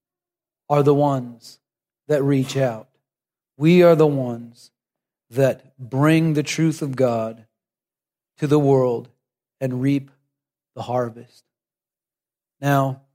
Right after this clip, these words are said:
the harvest is plentiful. I think it's clear when we look at this world that the harvest is plentiful. There's a lot of hate in the United States right now. The harvest is plentiful.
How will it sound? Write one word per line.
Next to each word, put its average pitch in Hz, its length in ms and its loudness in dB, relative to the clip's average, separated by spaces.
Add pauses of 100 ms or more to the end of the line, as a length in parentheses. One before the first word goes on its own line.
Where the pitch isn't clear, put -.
(1300)
the 131 100 -6
harvest 151 500 4
is 139 120 -6
plentiful. - 600 -10 (1040)
I 139 100 2
think 156 200 2
it's 147 180 -2
clear 175 340 4
when 151 140 4
we 151 100 4
look 151 200 4
at 151 160 2
this 147 200 0
world 143 280 4
that 127 160 -4
the 127 60 -4
harvest 131 440 -2
is 117 100 -20
plentiful. 113 460 -18 (1200)
There's 202 140 2
a - 20 6
lot 170 200 6
of 135 40 0
hate 127 440 -4
in 127 60 -14
the 127 60 -10
United 123 380 -10
States 107 340 -14
right 104 180 -20
now. 104 120 -20 (1400)
The 120 60 -12
harvest 139 440 0
is - 80 -20
plentiful. - 460 -20